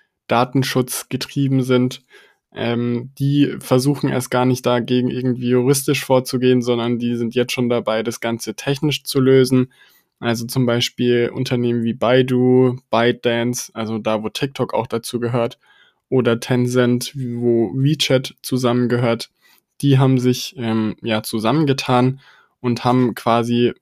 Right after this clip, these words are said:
eine eigene Lösung entwickelt, die eben die Möglichkeit ergibt, diese, ja,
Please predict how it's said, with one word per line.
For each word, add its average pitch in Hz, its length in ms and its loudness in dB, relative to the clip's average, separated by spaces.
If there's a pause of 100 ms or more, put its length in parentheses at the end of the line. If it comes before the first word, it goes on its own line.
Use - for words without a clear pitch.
eine 120 260 -4
eigene 131 340 4
Lösung 131 460 4
entwickelt, 127 640 2 (400)
die 127 280 0
eben 120 560 -2
die 120 80 0
Möglichkeit 120 640 -2
ergibt, 113 380 -6 (540)
diese, 120 560 2 (380)
ja, 110 360 -2